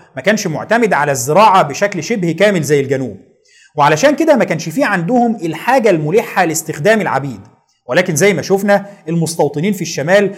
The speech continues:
مش بس بيلجأوا لشراء العبيد مثلا زي ما بيحصل في الجنوب، ولكنهم بياخدوا خطوة أبعد بكتير جدا، وهي إن هم بنفسهم اللي بيمارسوا الاسترقاق.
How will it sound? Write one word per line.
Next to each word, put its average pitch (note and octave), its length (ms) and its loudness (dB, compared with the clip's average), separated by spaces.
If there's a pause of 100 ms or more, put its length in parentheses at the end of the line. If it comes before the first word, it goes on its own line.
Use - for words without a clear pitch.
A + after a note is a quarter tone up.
(140)
مش C3+ 160 -8
بس A#3 320 0
بيلجأوا E3 680 0
لشراء D#3+ 440 2
العبيد E3 420 -2
مثلا F3+ 380 0
زي C#3+ 120 -2
ما C#3 80 -6
بيحصل F3+ 360 -2
في D#3 100 -10
الجنوب، D3+ 380 -2 (340)
ولكنهم G#3 800 4 (200)
بياخدوا G3 400 4
خطوة A3 540 2
أبعد G3+ 340 2
بكتير A3 300 -2
جدا، D#3 420 -2 (320)
وهي A3+ 520 2
إن D#3+ 120 -4
هم B3+ 300 0
بنفسهم A3+ 800 0
اللي F#3+ 180 0
بيمارسوا F#3+ 720 0
الاسترقاق. E3 1120 -2